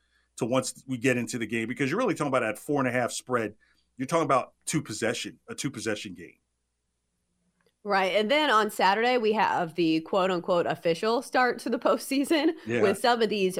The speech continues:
Speaker 2: first round matchups. Uh, on Saturday, we've got Nets, Sixers, we've got Hawks, Celtics, uh, Knicks and, uh, Cavs,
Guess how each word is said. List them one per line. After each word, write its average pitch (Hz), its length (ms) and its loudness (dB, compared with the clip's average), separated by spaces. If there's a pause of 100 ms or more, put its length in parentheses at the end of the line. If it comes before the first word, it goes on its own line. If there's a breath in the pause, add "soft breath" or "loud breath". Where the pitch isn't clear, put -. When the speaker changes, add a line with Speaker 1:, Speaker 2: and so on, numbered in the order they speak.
Speaker 2:
first 214 260 0
round 170 400 2
matchups. 214 580 -2
Uh, 175 300 4
on 160 280 2
Saturday, 240 720 0 (180 soft breath)
we've 190 180 0
got 156 240 4
Nets, 185 340 0
Sixers, 143 540 -2
we've 165 140 -4
got 156 180 2
Hawks, - 420 2
Celtics, 147 520 -2 (300 soft breath)
uh, 170 480 6
Knicks 202 600 0 (140)
and, 170 840 0
uh, 143 420 2
Cavs, 180 600 0